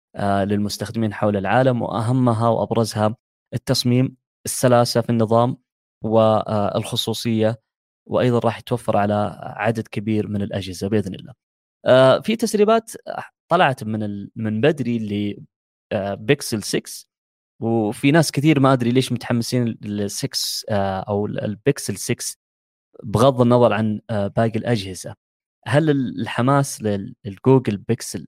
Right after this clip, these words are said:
آه، سكس سواء العادي أو البرو، اللي حسب إنه في بعض التسريبات إنه راح يكون في سكس، آه، برو، هو بسبب المعالج الخاص اللي، آه، قاعدة تطوره، آه، جوجل؟ مهندسنا محمد؟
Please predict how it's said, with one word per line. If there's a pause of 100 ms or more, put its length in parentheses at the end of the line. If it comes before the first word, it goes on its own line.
(200)
آه،
سكس
سواء
العادي
أو
البرو، (440)
اللي
حسب
إنه
في
بعض
التسريبات
إنه
راح
يكون
في
سكس،
آه،
برو، (440)
هو
بسبب
المعالج
الخاص
اللي،
آه، (220)
قاعدة (140)
تطوره،
آه،
جوجل؟ (120)
مهندسنا
محمد؟